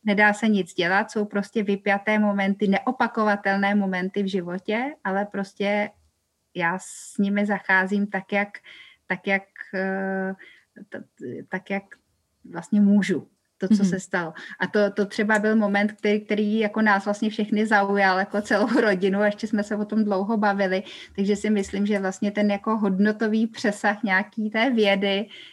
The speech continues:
Speaker 1: jako zrovna třeba tady na tom je hezky vidět.
Speaker 2: To je pravda, že to je krásný moment a velmi inspirativní v tom, že když člověk udělá to nejlepší, co v tu chvíli mohl,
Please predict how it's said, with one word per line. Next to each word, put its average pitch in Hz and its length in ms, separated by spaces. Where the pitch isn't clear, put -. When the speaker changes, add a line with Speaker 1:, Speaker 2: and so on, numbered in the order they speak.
Speaker 1:
jako 214 140
zrovna 196 340
třeba 214 320
tady 190 300
na 196 120
tom 202 240
je 202 60
hezky 190 320
vidět. 185 280
Speaker 2:
To 202 60
je 190 40
pravda, 185 260
že 185 100
to 190 80
je 185 60
krásný 185 420
moment 175 380
a 175 60
velmi 175 280
inspirativní 175 760
v - 100
tom, 165 260
že 170 160
když 165 220
člověk 180 260
udělá 175 300
to 196 120
nejlepší, 185 680
co - 120
v - 80
tu 190 100
chvíli 180 400
mohl, 170 480